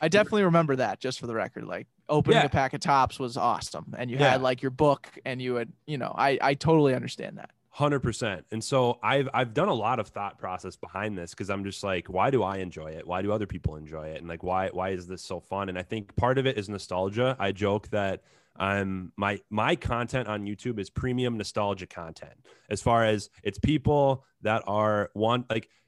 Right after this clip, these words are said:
Speaker 2: people like us, we're a few years removed from college. We're still tech, you know, we're, we're, we're millennials or, or maybe older Gen Zers, um, that a-, as a kid, we loved it.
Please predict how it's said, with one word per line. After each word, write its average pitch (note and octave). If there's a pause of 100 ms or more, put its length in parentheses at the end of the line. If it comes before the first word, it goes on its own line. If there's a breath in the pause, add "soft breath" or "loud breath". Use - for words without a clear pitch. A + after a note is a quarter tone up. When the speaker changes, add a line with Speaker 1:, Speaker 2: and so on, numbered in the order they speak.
(160)
Speaker 2:
people F3+
like D#3+
us, A2
we're A#2+
a A2
few C3+
years B2
removed G#2+ (560)
from A#2
college. A#2 (140)
We're A2+
still G3+ (120)
tech, D3+
you C#3
know, C3
we're, D#3
we're, D3 (100)
we're B2+
millennials D3
or, A2+
or G#2
maybe A2
older A2
Gen G2+
Zers, A#2 (400 soft breath)
um, G2+
that G2+ (340)
a-, A2+
as A2
a F#2+
kid, B2
we A2
loved G#2
it. A2+